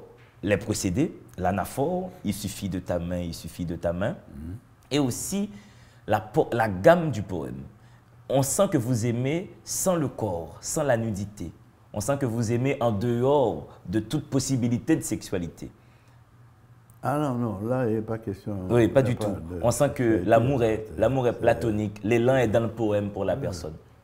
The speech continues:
Speaker 1: Est-ce que ça correspond quelque peu à votre vision de la façon d'exprimer l'amour par le biais du poème ?
Speaker 2: Non, non, non, ça, ça, c'est.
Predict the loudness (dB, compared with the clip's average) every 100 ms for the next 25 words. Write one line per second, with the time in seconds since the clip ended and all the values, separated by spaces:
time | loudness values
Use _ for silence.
0 | _ -20 -20 -20 _ -4 -2 0 2 2
1 | 2 0 -2 -2 -2 0 -2 -14 -8 -6
2 | -4 -6 -4 -2 -2 -6 -18 -6 -2 0
3 | 0 2 0 2 0 0 2 2 2 -2
4 | -2 2 2 2 -4 -4 -2 0 0 -2
5 | -4 0 2 2 0 2 0 -2 -6 -8
6 | -8 -14 -20 -20 _ -20 _ _ -14 -6
7 | -4 -4 -4 -4 -6 -8 -14 -8 -6 -6
8 | -8 -6